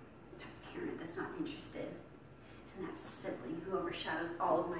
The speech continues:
achievements with theirs. And no one cares. I just want you to think. I want you to think the next time that you plan on putting someone down, pointing out their faults, making them feel stupid, belittling them.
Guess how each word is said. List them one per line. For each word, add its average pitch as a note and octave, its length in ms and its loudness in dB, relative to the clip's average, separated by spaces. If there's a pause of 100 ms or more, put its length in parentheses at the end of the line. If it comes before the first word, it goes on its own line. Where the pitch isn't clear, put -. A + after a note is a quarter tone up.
(120)
achievements - 440 -2
with - 140 -2
theirs. - 340 2 (840)
And A#3+ 180 4
no A#3 140 8
one A#3 240 6
cares. F#3 420 0 (2250)
I D4+ 160 8
just F4+ 220 6
want G#3+ 200 4
you G3+ 80 -2
to G3+ 160 0 (120)
think. - 120 -6 (1200)
I - 180 -2
want C#4 240 -4
you A#3 140 0
to A#3 60 0 (120)
think - 340 4
the F4+ 120 2
next - 240 0
time - 180 6
that - 260 4
you - 60 0 (120)
plan F#3+ 120 4
on - 380 2 (180)
putting G3 260 4
someone - 340 4
down, F4 380 6
pointing A3 280 10
out F#3+ 100 10
their F#3 180 8
faults, F#3+ 220 12
making C4 240 12
them C#4+ 120 12
feel D4+ 120 10
stupid, - 640 4
belittling A3 600 8
them. B3 260 8